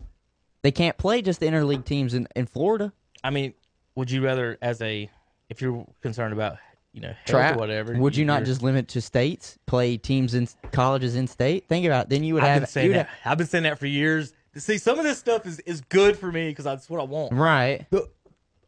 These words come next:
Speaker 2: honestly, Hunter, why would the con-, think about this conference: North Carolina, N C State, Duke,
Speaker 1: Mm.
Speaker 2: Wake Forest, Appalachian,
Speaker 1: East.
Speaker 2: East Carolina.
Speaker 1: Mm-hmm.
Speaker 2: All right, we've got Western if you wanna throw 'em in there.
Speaker 1: U N C Greensboro, North Carolina
Speaker 2: Mm,
Speaker 1: Central.
Speaker 2: they don't have football teams.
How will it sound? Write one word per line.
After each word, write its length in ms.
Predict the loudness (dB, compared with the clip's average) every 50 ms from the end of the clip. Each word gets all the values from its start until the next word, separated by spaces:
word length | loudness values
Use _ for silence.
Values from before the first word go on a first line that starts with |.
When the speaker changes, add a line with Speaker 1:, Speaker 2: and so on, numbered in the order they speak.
| _ _
Speaker 2:
honestly, 360 | 0 0 0 0 -2 -6 -12
Hunter, 340 | -12 -10 -8 -8 -8 -8 -10 _ _ _ _ _ _ _ _ _ _ -6
why 380 | -2 0 2 2 2 0 0
would 160 | -2 -2 -4
the 60 | -6 -8
con-, 220 | -6 -6 -6 -4 -4
think 100 | -4 -2
about 120 | 0 -2 -2
this 120 | -4 -6
conference: 600 | -8 -8 -8 -8 -10 -12 -16 -16 -16 -18 -20 -20 _ _ _ _ _ _ _ _ _ _ _ _ _ _ _ -4
North 220 | -2 -2 -2 -2
Carolina, 500 | -2 -2 -2 -2 -4 -4 -6 -8 -10 -14 -16 _ _ -6
N 100 | -6 -4
C 140 | -4 -4 -6
State, 400 | -6 -4 -2 -2 -2 -2 -4 -8 -14 _ -8
Duke, 320 | -2 0 2 2 2 0 -2
Speaker 1:
Mm. 40 | -6 -8
Speaker 2:
Wake 260 | -6 -4 -4 -4 -6
Forest, 360 | -6 -6 -4 -4 -6 -6 -10 _ _ -4
Appalachian, 760 | -2 -2 -2 -2 -4 -4 -2 -2 -4 -4 -6 -10 -14 -16 -16 -18 _ _ _ _ _ _ _ _ _ _ 0
Speaker 1:
East. 360 | 2 2 2 2 0 -2 -4
Speaker 2:
East 240 | -4 -4 -4 -6 -4
Carolina. 640 | -2 -2 0 0 -2 -4 -4 -6 -6 -6 -8 -8 -10 _ _ _ _ _ _ _ _ _ _ _ _ 0
Speaker 1:
Mm-hmm. 200 | 0 2 2 0 -2 -4 _ -6
Speaker 2:
All 80 | -4 -4
right, 180 | -4 -4 -6
we've 140 | -6 -6 -4
got 200 | -2 -2 -2 -2 -2
Western 400 | 0 0 0 0 0 -4 -6 -6
if 100 | -6 -4
you 80 | -4 -4
wanna 140 | -4 -4
throw 240 | -4 -2 -2 -2 -2
'em 100 | -2 -4
in 160 | -4 -6 -6 -6
there. 340 | -8 -8 -8 -8 -10 -8 -6
Speaker 1:
U 240 | -4 0 2 4 4 4
N 60 | 4
C 160 | 2 0 2
Greensboro, 640 | 2 2 2 2 0 0 0 2 2 4 4 4 4
North 240 | 2 0 -2 -4 -2
Carolina 260 | -2 -2 0 0 0
Speaker 2:
Mm, 40 | 0
Speaker 1:
Central. 380 | 0 0 -2 -2 0 2 4 4
Speaker 2:
they 60 | 4
don't 120 | 4 2
have 140 | 0 0 -2
football 280 | -6 -8 -8 -8 -10 -10
teams. 280 | -14 -20 -20 -20 _